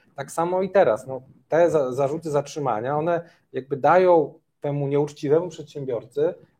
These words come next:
e, możliwość pewnego rodzaju bezwarunkowego zwrotu, nie badając nawet tego, czy ten zwrot jest, e, dotyczy roszczenia przedawnionego, czy on w ogóle się należy, jakie są inne okoliczności, ba, czy w ogóle te pieniądze były wypłacone. To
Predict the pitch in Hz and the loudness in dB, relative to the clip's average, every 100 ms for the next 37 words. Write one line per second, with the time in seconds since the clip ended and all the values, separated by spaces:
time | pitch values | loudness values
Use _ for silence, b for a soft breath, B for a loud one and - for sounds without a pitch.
0 | _ 127 127 135 135 147 175 180 170 _ | _ -8 -4 -2 -4 -4 -2 -2 -2 _
1 | _ _ _ 139 127 147 165 156 143 147 | _ _ _ -8 -6 -4 -2 -2 0 2
2 | 147 147 147 147 _ _ _ _ _ _ | 4 4 2 -4 _ _ _ _ _ _
3 | 120 147 156 156 151 143 147 147 170 170 | -6 -4 -2 0 0 0 0 0 -2 -2
4 | 139 143 151 151 180 220 247 b b - | -2 0 0 0 -2 -2 -4 b b -6
5 | 147 147 147 202 208 180 160 147 - 175 | -2 0 0 0 0 -4 -6 -6 -6 -4
6 | 196 190 165 151 147 151 160 160 139 - | -4 -4 -6 -6 -4 -2 -2 -2 -8 -6
7 | - 131 127 b b - 131 160 139 139 | -4 -4 -4 b b -10 -6 -6 -6 -8
8 | - 135 127 - 147 147 151 139 127 131 | -8 -10 -8 -6 -4 -4 -4 -6 -6 -6
9 | 135 156 151 147 147 147 139 127 120 123 | -6 -8 -8 -2 -4 -4 -8 -4 -4 -4
10 | 120 123 b b - 147 160 156 160 147 | -6 -8 b b -8 -6 -6 -4 -2 -4
11 | 143 135 - 135 - 127 123 117 - 127 | -4 -6 -6 -12 -12 0 4 4 4 -4
12 | 147 139 139 135 - 143 135 127 135 143 | 0 4 4 2 -2 -6 -6 -6 -6 -4
13 | 147 156 170 180 254 196 117 | -6 -6 -8 -2 -2 -2 -8